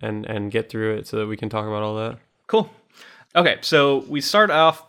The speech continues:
Speaker 2: level three with Wade in his apartment, and we learned that I O I is coming for him. Like, it's, they're coming to arrest him, right?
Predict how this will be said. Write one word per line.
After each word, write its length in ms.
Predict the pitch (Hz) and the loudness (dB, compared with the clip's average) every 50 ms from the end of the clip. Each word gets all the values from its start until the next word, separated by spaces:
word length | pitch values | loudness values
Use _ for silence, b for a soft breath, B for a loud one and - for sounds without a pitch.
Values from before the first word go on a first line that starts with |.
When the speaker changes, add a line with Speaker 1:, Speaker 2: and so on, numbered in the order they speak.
| _ - | _ -4
Speaker 2:
level 300 | 143 143 143 143 151 143 | 0 0 0 0 -2 -6
three 600 | 147 - - 143 139 131 123 120 117 117 113 117 117 | -10 -8 -4 -2 0 0 2 2 0 -2 -2 -6 -6
with 460 | 123 123 123 120 120 117 117 113 117 - _ _ - | -2 2 4 4 4 4 2 -2 -10 -20 _ _ -14
Wade 460 | 123 123 131 135 139 143 147 139 - | -6 -2 2 2 4 4 2 0 -2
in 180 | - 127 123 | -4 -4 -4
his 560 | 113 117 131 123 120 117 120 117 113 - - B B B B B B B B B B B B | -4 -4 -4 -2 -2 -2 -4 -6 -8 -10 -12 B B B B B B B B B B B B
apartment, 640 | - 117 113 - 165 175 - 127 110 107 107 104 - _ - | -12 -10 -2 0 0 2 2 0 -2 -4 -4 -6 -8 _ -6
and 460 | 120 117 117 117 113 117 113 113 113 | -4 -4 -2 -2 -2 -4 -4 -6 -4
we 120 | 135 139 139 | -4 -2 0
learned 220 | 156 170 175 156 | 2 2 2 0
that 80 | 147 - - | 0 0 0
I 140 | 143 151 156 | 2 4 4
O 80 | 151 147 | 4 6
I 140 | 143 139 | 6 4
is 160 | 135 127 120 - | 4 2 0 -4
coming 300 | - - 139 131 120 120 | -6 -4 -2 -2 -2 -2
for 120 | 107 - 110 | -4 -6 -6
him. 180 | 117 - 107 | -6 -6 -6
Like, 180 | 104 101 117 - | -8 -10 -8 -8
it's, 160 | 120 110 - - | -8 -10 -10 -12
they're 220 | - 123 127 120 | -6 -4 -4 -2
coming 220 | 127 131 131 131 | -2 0 0 0
to 60 | 127 117 | 0 0
arrest 340 | 110 107 98 87 - - | 0 0 -2 -4 -4 -6
him, 160 | - 76 - - | -10 -10 -6 -4
right? 220 | 113 113 113 110 | -2 -2 -2 -4